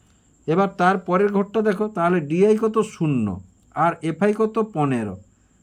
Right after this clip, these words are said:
তাহলে শূন্য গুণ পনেরো সমান কত? শূন্য। তার পরের ঘরটা দেখো, এক আর চার, তাহলে কত হলো? তাহলে এক গুণ চার সমান কত? চার।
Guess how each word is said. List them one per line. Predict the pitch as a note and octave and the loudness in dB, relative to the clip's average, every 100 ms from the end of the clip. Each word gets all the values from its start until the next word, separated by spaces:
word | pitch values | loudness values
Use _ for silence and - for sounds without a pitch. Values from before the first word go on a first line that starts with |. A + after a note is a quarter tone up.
| _ - | _ -2
তাহলে | D#3+ G3 F#3 - | 2 2 0 -6
শূন্য | - E3+ F#3 G3 A3 A3 F3+ | -2 0 2 2 0 0 -2
গুণ | F3 G3+ G#3+ G#3 | 2 2 0 -2
পনেরো | F#3+ F3+ G3 A3 B3 _ _ - | 0 2 0 -2 -6 _ _ -6
সমান | F3 G3+ A3 | -4 -2 -2
কত? | A3 A3 - | -2 -4 -4
শূন্য। | - E3 B2 G#2 F#2 - _ _ _ _ _ _ _ _ - | -2 0 0 -2 -6 -14 _ _ _ _ _ _ _ _ 0
তার | E3+ F#3+ - | 2 2 0
পরের | F3 G3+ G3 | -2 0 0
ঘরটা | G3 A3+ G#3+ | 0 0 0
দেখো, | G3+ G#3 - D#3+ F#3 | 0 -4 -4 2 2
এক | G3+ A3 | 2 0
আর | G3+ - | -2 -2
চার, | F#3+ G3 - _ _ _ _ _ _ _ | -4 -4 -6 _ _ _ _ _ _ _
তাহলে | D3+ E3+ F3+ | 0 0 0
কত | F3+ F3+ G3+ | -4 0 2
হলো? | G#3 G#3+ G#3 | 4 2 0
তাহলে | F#3 F3+ C3 D#3 F3+ G3+ | -2 -2 -2 2 2 2
এক | A3 _ - _ _ _ _ _ _ _ _ _ _ _ _ _ _ _ _ _ _ _ _ _ _ - C3+ | -4 _ -20 _ _ _ _ _ _ _ _ _ _ _ _ _ _ _ _ _ _ _ _ _ _ -10 -2
গুণ | F3 G#3+ B3+ - - | 2 2 0 -2 0
চার | C3 A#2 - | 2 0 -2
সমান | F3+ F#3+ | -4 -2
কত? | G#3+ G#3+ - - | -2 -4 -6 0
চার। | E3 | 2